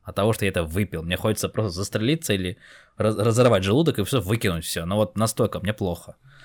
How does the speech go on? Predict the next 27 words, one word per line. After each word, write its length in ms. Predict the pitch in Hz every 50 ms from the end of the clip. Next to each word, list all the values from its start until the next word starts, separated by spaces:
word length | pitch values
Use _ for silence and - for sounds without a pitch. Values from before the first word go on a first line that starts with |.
| - - - - - - - - _ _ _ _
И 520 | - 101 110 113 110 110 107 107 104 104 101 87 - - - _ _ _ _ - -
я 160 | 110 143 160
заметил, 340 | 160 147 147 170 170 170 -
что 140 | - - 127
такая 320 | 127 120 - 135 127 117
хрень 220 | - 127 139 151
у 20 | 156
меня 120 | 131 120
появилась 380 | 117 117 113 120 120 117 113 -
с 100 | - -
острым. 440 | 101 - - - - 80 80 85 - _ -
У 60 | 87
меня, 360 | 90 95 101 101 95 92 78 69 69 62 -
ну, 400 | - - 87 90 87 87 87 87
вот, 260 | 87 87 85 - - - - - - - - _ _ _ _ - _ _ _ _ _ _ _ _ _ _ _ - - - - - - -
я 160 | 98 107 113 107
пр-, 280 | - - _ - - - 110 -
просто 240 | - 123 117 - -
помню, 280 | - 139 131 131 123 110
<laughs> 20 |
я, 180 | 98 90 104 151 - -
я, 160 | - - 117 - 117 -
я 100 | 117 113
лежу, 500 | 110 110 104 113 147 175 226 254 214 - _
э, 60 | 101
на 680 | 95 95 95 92 92 95 98 95 92 92 92 90 90 90
кровати, 600 | - 95 92 92 120 165 180 - 156 110 98 -